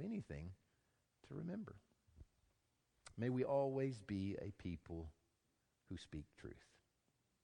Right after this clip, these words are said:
Let's pray. Lord, I thank you for your words here and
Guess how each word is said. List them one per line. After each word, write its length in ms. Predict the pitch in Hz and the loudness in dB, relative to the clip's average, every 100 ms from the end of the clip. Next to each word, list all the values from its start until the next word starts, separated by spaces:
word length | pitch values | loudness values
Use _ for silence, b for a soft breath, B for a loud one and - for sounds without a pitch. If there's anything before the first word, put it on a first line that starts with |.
| _ _ _ _ _ | _ _ _ _ _
Let's 160 | 80 - | -8 -6
pray. 180 | - - - _ _ _ _ - B B B B B B B B _ _ _ _ _ b - | -12 -14 -20 _ _ _ _ -20 B B B B B B B B _ _ _ _ _ b -10
Lord, 260 | 147 147 135 | 2 6 6
I 60 | |
thank 280 | 113 139 117 | 6 6 4
you 100 | 131 | 2
for 180 | 110 107 | 4 4
your 140 | 98 | 6
words 380 | 92 104 113 110 - | 4 4 4 2 2
here 360 | 120 117 110 104 | 6 8 8 6
and 160 | 80 | 2